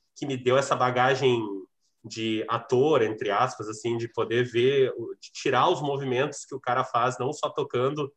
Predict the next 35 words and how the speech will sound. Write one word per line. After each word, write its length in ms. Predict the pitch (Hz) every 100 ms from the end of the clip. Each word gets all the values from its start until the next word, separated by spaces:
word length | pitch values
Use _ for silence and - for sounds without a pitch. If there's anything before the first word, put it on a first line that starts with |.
| _ _ _ -
n-, 180 | 101 107
né, 160 | 113
não 160 | 120 135
só 300 | 143 143 143
musicalmente, 580 | 143 160 - 143 135 156
mas 140 | 135
também 260 | 139 139 147
como 240 | 151 160
que 80 | 156
ele 80 | 147
se 160 | -
mexe, 400 | 117 117 143 143
como 180 | - 131
que 80 | 135
ele 60 |
se 160 | 131 -
move, 300 | 110 123 131 -
como 200 | 120 131
que 80 | 120
acontece, 460 | - 117 113 131 - _ _ _ -
porque 260 | 123 -
a 100 | 117
Parasite 560 | 117 127 127 123 143 -
tinha 160 | 160
muito 260 | 156 147 147
esse 140 | -
apelo 420 | 151 151 135 147 131
visual 380 | 131 131 131
também 560 | 135 123 117 127 143 135
e 180 | 123 120
exigia, 500 | 135 135 135 131 196
assim, 180 | 139 135
que 80 | 131
a 40 |
gente 400 | 113 120 123 117